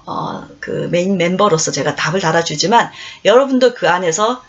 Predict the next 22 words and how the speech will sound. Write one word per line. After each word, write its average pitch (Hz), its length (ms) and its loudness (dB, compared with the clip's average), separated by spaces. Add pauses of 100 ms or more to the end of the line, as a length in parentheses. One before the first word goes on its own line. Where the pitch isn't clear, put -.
(240)
한, 226 220 -6
한 262 200 6
명 285 180 6
한 190 120 -6
명이 185 340 0
다 175 340 0
중요한 208 680 2 (180)
채팅하는 214 960 0
하나의 170 420 0
어떤, 208 420 0 (300)
어, 165 260 -2
참여자가 277 520 2
돼서, 151 480 -2 (440)
어, 165 200 -8
하셔야 - 340 0
됩니다. 175 420 -4 (240)
자, 220 120 2
나는 247 280 2
너무 214 220 0
좀 233 160 -4
영어가 202 520 4
쉬워요. 214 800 2